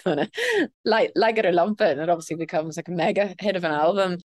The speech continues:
But I just think for her, I mean, she just uses her platform and her artistry to,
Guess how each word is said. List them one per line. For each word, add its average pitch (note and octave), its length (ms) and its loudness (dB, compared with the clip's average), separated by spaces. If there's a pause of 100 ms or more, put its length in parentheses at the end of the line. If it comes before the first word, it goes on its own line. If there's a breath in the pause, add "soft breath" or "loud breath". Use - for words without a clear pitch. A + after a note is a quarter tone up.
(120)
But F3 120 4
I F3 80 4
just F#3+ 220 -4
think E3 280 -2
for E3 180 0
her, E3+ 460 2
I C#4+ 40 -4
mean, G#3+ 220 -4
she F#3+ 220 -6
just E3+ 360 0
uses E3+ 560 0
her D3+ 460 0 (400)
platform F3+ 840 0 (200)
and C#3 120 -2
her C#3+ 120 -2
artistry D#3 840 0
to, D3 500 -2